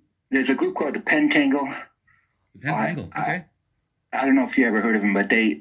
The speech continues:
Speaker 1: uh, they had two, uh, really g-, great guitarists, John Renbourn and, uh, and, um, and Bert Jansch.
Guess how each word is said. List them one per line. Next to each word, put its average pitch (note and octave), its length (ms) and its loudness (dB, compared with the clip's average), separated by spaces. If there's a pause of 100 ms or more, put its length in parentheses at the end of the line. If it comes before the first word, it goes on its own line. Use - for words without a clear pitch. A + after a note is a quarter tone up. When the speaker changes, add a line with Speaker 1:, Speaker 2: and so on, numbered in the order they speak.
Speaker 1:
uh, G2 260 -4 (880)
they D3 220 2
had C#3 280 0
two, B2+ 300 4
uh, G#2 80 -2
really G#2+ 380 0 (280)
g-, - 80 -6 (240)
great A2+ 220 0
guitarists, G#2+ 540 -2
John G#2+ 240 0
Renbourn G2+ 600 0
and, F2+ 140 -4
uh, F2 220 -4 (360)
and, G2 320 -4
um, E2+ 200 -6 (1300)
and - 180 0
Bert - 220 -2
Jansch. A3+ 340 0